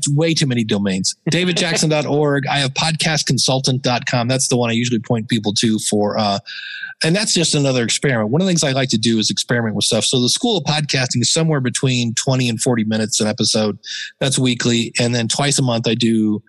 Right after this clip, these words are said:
Speaker 1: Your Podcast Consultant, which you can find at podcastconsultant dot com. And that's, um, big lessons, um, uh, in a short period of time. So it's like, and it's funny, I, I just set this rule that every episode will be nine minutes or less.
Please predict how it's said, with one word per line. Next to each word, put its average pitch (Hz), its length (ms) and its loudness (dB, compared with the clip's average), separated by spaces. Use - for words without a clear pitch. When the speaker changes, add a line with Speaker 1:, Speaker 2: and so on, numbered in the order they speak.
Speaker 1:
Your 139 220 2
Podcast 127 540 0
Consultant, 113 540 0
which 110 160 0
you - 80 0
can 117 120 0
find 113 220 0
at 104 60 -8
podcastconsultant 110 800 -2
dot 101 180 -2
com. 123 300 0
And 123 160 2
that's, 135 300 0
um, 117 400 0
big 151 220 2
lessons, 127 560 0
um, 107 500 0
uh, 110 380 0
in 131 120 2
a 117 100 2
short - 300 0
period 123 200 0
of 98 60 -2
time. 101 300 0
So - 160 2
it's - 160 -2
like, 110 260 -2
and 165 100 2
it's 143 160 0
funny, 165 340 0
I, 123 240 0
I 123 60 2
just 135 260 0
set 143 180 0
this 131 180 0
rule 127 300 2
that 113 140 0
every 143 240 2
episode 135 320 0
will 120 80 2
be 120 140 0
nine 120 260 0
minutes 117 260 -2
or 110 80 2
less. 107 500 0